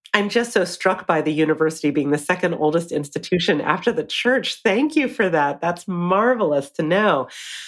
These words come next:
Y-, you know, universities are, offer a fantastic opportunity because you have people coming from different backgrounds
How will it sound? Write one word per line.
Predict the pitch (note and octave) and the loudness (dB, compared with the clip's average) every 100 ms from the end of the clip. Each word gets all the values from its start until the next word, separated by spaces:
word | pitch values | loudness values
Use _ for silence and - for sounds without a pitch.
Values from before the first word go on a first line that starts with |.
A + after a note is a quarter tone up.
| - - _ _ | -18 -20 _ _
Y-, | D4 - | -6 -6
you | - B3 D4 | -2 2 4
know, | D4 C#4+ - | 2 0 -4
universities | A#3 C4 G4+ A#4 D4 C4 - G#3+ G3+ F#3+ F3 - - | -2 2 4 4 2 0 -2 2 4 4 0 -4 0
are, | F3+ F3+ F3 F3 - _ _ _ - | 2 4 2 0 -2 _ _ _ 0
offer | G#3 G#3+ D#3+ B2+ - _ _ | 0 2 0 0 -6 _ _
a | - F3+ F3+ F3+ | 0 2 2 -2
fantastic | - G#3 F#3+ G3+ G#3 - F3+ | -2 -2 0 0 0 -2 -2
opportunity | D3 C#3+ C3 - C#3 B2 - - _ - - _ - | -2 -2 -6 -4 -2 -2 -8 -18 _ -20 -20 _ -2
because | A3 - A#3+ A#3+ A#3+ | 0 0 2 2 2
you | B3+ | 0
have | A#3 D4 F4 - | 2 0 0 0
people | D#4 D#4 C4 A#3+ A3+ G#3 _ _ | -2 2 4 4 2 -2 _ _
coming | - - A3+ A#3+ B3 A#3+ | -6 -2 0 0 0 -4
from | - - F#3 G3 G#3 | -4 0 2 2 0
different | E3+ D#3+ G3+ G3+ G3 | 0 0 0 0 0
backgrounds | B2 B2+ - B2 B2 - C#3+ | 0 0 -2 -4 -4 -8 -12